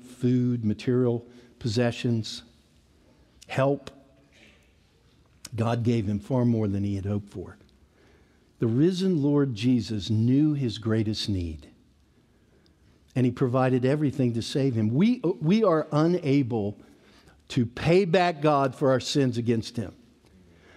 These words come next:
In, in and of ourselves, we are unable to follow his commands. The essence of faith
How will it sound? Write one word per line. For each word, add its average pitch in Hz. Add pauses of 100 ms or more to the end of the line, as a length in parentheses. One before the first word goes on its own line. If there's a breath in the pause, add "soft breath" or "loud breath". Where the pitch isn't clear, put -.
(240 soft breath)
In, 196
in 220
and 160
of 175
ourselves, 170
we 202
are 175
unable 196 (600 soft breath)
to 160
follow 190
his 170
commands. 147
The 147
essence 254
of 208
faith 196